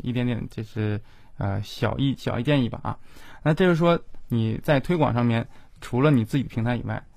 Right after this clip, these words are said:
还是要跟联合相关的平台，或者说哪怕是不相关的其他的平台、其他的领域，可以跟大家共同做。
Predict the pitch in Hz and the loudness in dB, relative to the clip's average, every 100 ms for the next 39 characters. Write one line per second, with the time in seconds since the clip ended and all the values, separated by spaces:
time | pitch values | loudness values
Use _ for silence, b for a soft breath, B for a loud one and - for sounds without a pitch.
0 | - - 113 113 139 127 - 131 127 113 | -20 -8 -4 0 2 2 4 2 2 2
1 | 110 127 - 110 110 - 127 127 135 135 | 4 4 2 0 0 2 2 4 4 4
2 | 120 - 104 101 127 110 110 b b - | 2 0 -2 -2 0 0 0 b b -2
3 | 104 113 117 135 139 135 139 107 - 131 | 0 0 0 0 2 4 4 2 -2 2
4 | 139 113 110 107 101 104 - 139 143 127 | 2 2 -2 -2 -2 -4 -4 4 6 6
5 | 110 104 123 - b b - 123 107 - | 4 2 0 0 b b -4 -2 -2 -4
6 | 117 120 120 117 127 123 101 110 - | -4 -2 -2 -2 0 0 0 -2 -2